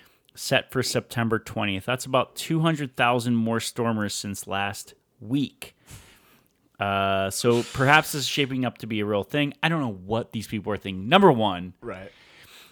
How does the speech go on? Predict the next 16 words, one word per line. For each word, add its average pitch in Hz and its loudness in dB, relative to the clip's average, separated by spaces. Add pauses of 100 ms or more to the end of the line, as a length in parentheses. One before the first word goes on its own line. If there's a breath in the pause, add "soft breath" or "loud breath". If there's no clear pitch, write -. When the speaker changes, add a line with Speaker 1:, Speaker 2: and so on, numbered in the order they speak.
(720 soft breath)
Speaker 1:
let's 170 8
just 220 0
do 208 4
a 147 6
quick - -2
recap 120 -4
of 95 -10
what 139 2 (840)
our 127 6
military 110 -2
is 87 -6
in 113 -8
America. 95 -6
We 156 -2
have 117 -2 (1000)
enough 123 -2